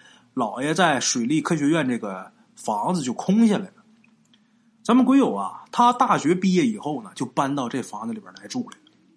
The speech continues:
咱们鬼友一个人住这房子还挺浪费的，为什么？这房子挺大的，三室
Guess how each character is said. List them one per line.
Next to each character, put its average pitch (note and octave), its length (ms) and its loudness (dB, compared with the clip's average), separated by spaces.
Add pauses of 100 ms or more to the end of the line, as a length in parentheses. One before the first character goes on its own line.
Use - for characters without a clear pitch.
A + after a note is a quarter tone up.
(1080)
咱 C#3 80 -8
们 D#3+ 80 -2
鬼 F3+ 120 0
友 B2+ 80 -2
一 A2+ 120 -2
个 D#3+ 80 0
人 B2+ 140 -2
住 C#3+ 160 -6
这 A2+ 100 -4
房 A2+ 220 -10
子 B2 60 -8
还 C3 80 -6
挺 G2 120 -18
浪 A2+ 220 -6
费 B2 180 -6
的， F2+ 120 -16
为 B2 100 -8
什 - 100 -14
么？ G#2 100 -12
这 B2 60 -4
房 A2 240 -8
子 A#2 60 -10
挺 G#2 80 -16
大 G#2+ 220 -6
的， - 120 -20 (300)
三 D3 320 0
室 C#3 220 -2